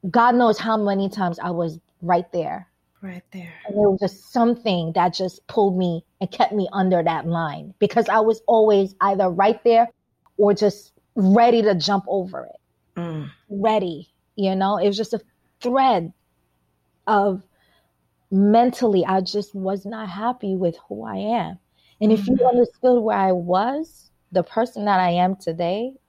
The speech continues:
Speaker 1: is a statement to the things I've gone through. You know, I,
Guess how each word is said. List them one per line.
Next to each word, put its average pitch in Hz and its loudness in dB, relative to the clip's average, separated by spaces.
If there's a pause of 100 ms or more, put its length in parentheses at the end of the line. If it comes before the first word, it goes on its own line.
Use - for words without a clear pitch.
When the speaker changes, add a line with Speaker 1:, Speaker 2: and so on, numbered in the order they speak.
(300)
Speaker 1:
is 165 -2
a 175 -4
statement 180 -4 (880)
to 165 2 (480)
the 180 0
things 202 2
I've 160 0
gone 180 0
through. 151 -4 (420)
You 175 2
know, 156 0
I, 190 0